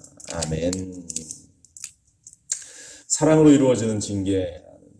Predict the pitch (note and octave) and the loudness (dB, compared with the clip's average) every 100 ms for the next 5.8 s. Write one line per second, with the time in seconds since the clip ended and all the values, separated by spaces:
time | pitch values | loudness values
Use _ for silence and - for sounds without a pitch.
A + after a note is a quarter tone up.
0 | - _ - F#2 F2+ F2 F2+ G2+ - F#2+ | -20 _ -20 -16 -12 -8 -6 -8 -10 -16
1 | - _ F#2 A2 G#2+ G2+ - F2+ - F2+ | -16 _ -2 0 0 -2 -4 -4 -4 -4
2 | E2 - - E2 E2 F#2+ G2+ - - F2 | 0 2 0 -2 -8 -6 -6 -2 -2 -2
3 | F2 F2 F#2 F2 F2 E2+ - - - _ | -6 -4 -4 -2 -4 -8 -14 -20 -20 _
4 | _ _ _ - - - - A#2+ E3+ D#3+ | _ _ _ -20 -20 -20 -2 0 2 0
5 | E3 D3+ B2+ C3+ D#3+ C#3+ G2+ | 4 4 6 4 4 0 -4